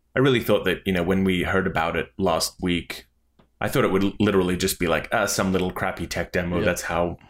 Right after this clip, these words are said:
Speaker 1: these experiences normally are. Um, but they've, they've made a world.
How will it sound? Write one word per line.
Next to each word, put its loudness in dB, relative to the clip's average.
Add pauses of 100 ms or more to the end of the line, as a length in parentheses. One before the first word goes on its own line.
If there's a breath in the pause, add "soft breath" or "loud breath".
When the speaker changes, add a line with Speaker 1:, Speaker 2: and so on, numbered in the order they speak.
(160)
Speaker 1:
these -4
experiences -2
normally -4
are. -2 (880)
Um, 0 (280)
but -2
they've, 0 (180)
they've 0
made 2
a 2
world. 0